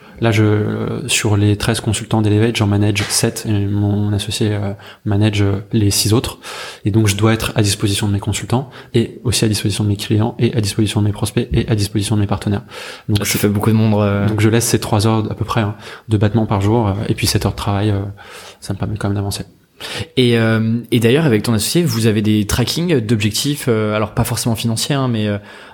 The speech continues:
Speaker 2: un peu de roadmap, euh, mensuel, trimestriel, annuel. Je, il y a, il y a un, il y a un, il y a
Speaker 1: Oui.
Speaker 2: une formule qui fonctionne avec vous ou pas ?
Speaker 1: Ah oui, oui, on a, on a plein de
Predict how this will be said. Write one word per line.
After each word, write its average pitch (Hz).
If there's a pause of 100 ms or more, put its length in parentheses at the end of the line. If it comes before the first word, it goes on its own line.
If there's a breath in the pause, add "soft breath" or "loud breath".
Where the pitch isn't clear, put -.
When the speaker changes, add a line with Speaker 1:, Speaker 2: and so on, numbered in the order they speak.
Speaker 2:
un 107
peu 123
de 120
roadmap, 123
euh, 107
mensuel, 120
trimestriel, 117
annuel. 113
Je, 107
il 113
y 113
a, 107
il 110
y -
a 104
un, 107
il 110
y 110
a 107
un, 104 (160)
il 113
y -
a 107
Speaker 1:
Oui. 113
Speaker 2:
une 113
formule 123
qui -
fonctionne 139
avec 123
vous 147
ou 135
pas ? 110
Speaker 1:
Ah 123
oui, 113
oui, 110
on 104
a, 98 (380 loud breath)
on 104
a 95 (160)
plein 127
de 101